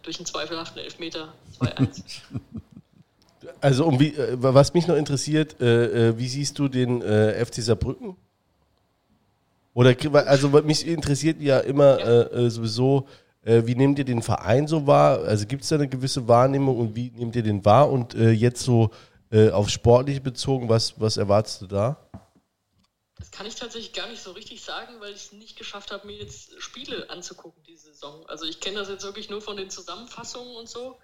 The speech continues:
Speaker 1: Sehe euch aber schon auch da, mit da oben und, äh, spannender Verein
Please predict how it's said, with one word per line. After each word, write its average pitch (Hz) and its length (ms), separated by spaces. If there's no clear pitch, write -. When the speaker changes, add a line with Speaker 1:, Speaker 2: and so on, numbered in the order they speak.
Speaker 1:
Sehe 233 220
euch 240 160
aber 202 160
schon 269 160
auch 180 240
da, 185 160
mit 180 160
da 190 140
oben 175 240
und, - 120
äh, 165 300
spannender 190 440
Verein - 460